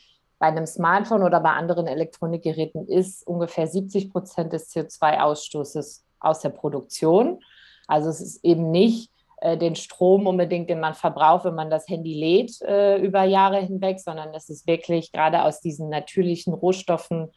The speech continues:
aus Gestein, äh, sage ich jetzt mal ganz vereinfacht, ähm, ein Handy zu machen, das ist extrem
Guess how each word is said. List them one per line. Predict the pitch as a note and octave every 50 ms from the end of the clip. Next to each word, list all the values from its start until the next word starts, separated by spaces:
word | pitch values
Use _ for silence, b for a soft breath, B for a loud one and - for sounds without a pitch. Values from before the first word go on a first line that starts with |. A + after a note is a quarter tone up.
| b b b b b b b b b b b
aus | D#3+ D#3+ - -
Gestein, | E3+ D#3+ - - - - D#3+ E3 F3+ G3 A3 A#3 A#3 A#3+
äh, | B3+ - G3 G3 F#3
sage | F#3 F#3+ F3+ G3
ich | G#3+ G#3+
jetzt | A3 G#3 A3
mal | A3+ G3 F3+
ganz | F#3 F#3+ F#3+ F#3+
vereinfacht, | - G3+ F#3 - F3 G3 A3+ A3+ - A3+ G3+ G3 - - - -
ähm, | F3 F3+ F3 F3+ F3 F3 - -
ein | D#3+
Handy | D#3 E3 A#3+ F4 G4+ D4+ - -
zu | - - D3+
machen, | C#3+ C#3+ D3 D3+ D#3+ F3+ G#3 G3+
das | F#3 D#3+ - -
ist | F3+ F#3 F#3
extrem | F3+ F3 - - - - - G3 G3 G3